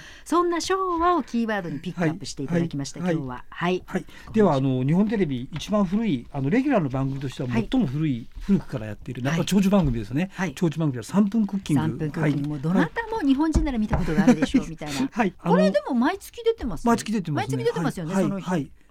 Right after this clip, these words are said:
Speaker 1: はい。
Speaker 2: で、
Speaker 1: これ、えっと、現在毎週月曜から土曜の
Speaker 2: はい。
Speaker 1: 十一時四十五分から十一時五十五分、
Speaker 2: はい。
Speaker 1: 十分間の放送ですけれども、
Speaker 2: は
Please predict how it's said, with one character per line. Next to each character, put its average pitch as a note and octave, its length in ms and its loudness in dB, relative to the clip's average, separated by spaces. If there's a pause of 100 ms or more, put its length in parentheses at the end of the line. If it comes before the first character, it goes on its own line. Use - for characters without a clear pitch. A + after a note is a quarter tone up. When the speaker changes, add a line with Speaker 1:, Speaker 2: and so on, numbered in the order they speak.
(120)
Speaker 1:
は F3 160 -10
い。 G#3 80 -2
Speaker 2:
で、 A#3+ 80 2
Speaker 1:
こ F4+ 60 0
れ、 D#4+ 140 -4
え C#4 40 -4
っ B3+ 40 -4
と、 C#4+ 120 -2
現 E4+ 180 -2
在 C#4+ 100 -2
毎 C4+ 220 0
週 C#4+ 180 -8
月 B3 260 -4
曜 C#4 100 -4
か - 100 -8
ら C#3 60 -6
土 D3 100 -4
曜 G3 220 4
の C3 120 -4 (160)
Speaker 2:
は F#3 140 2
い。 E3 40 6
Speaker 1:
十 A#3 100 2
一 A3+ 160 -2
時 F#3+ 60 -4
四 G#3 140 0
十 F3 160 -6
五 D#3+ 100 -4
分 D#3+ 120 -2
か C#3 100 -8
ら C#3 60 -6
十 F#3 120 -2
一 A3 160 -4
時 F3 80 -6
五 D#3 160 0
十 D#4 160 -2
五 G#4 120 0
分、 D#3+ 220 -2
Speaker 2:
は D#3+ 120 0
い。 - 40 6
Speaker 1:
十 C#4+ 60 -2
分 F#4 120 -6
間 F3 160 -4
の C3+ 60 -4
放 C3+ 140 -10
送 C3 160 -4
で B2+ 80 -8
す - 100 -14
け E3 100 -6
れ F3 100 0
ど D#3 60 -2
も、 G3+ 100 -2
Speaker 2:
は E3 40 -6